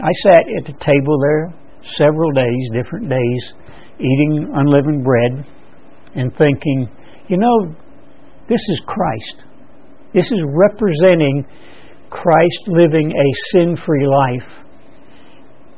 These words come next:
And in order for me to be reconciled to God, I've gotta make some changes. I wanna be like Christ." And have to say, "Can I walk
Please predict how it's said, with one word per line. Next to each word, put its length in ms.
And 220
in 200
order 240
for 180
me 320
to 140
be 200
reconciled 720
to 60
God, 380
I've 180
gotta 200
make 260
some 160
changes. 680
I 80
wanna 280
be 180
like 300
Christ." 640
And 100
have 180
to 80
say, 240
"Can 160
I 120
walk 420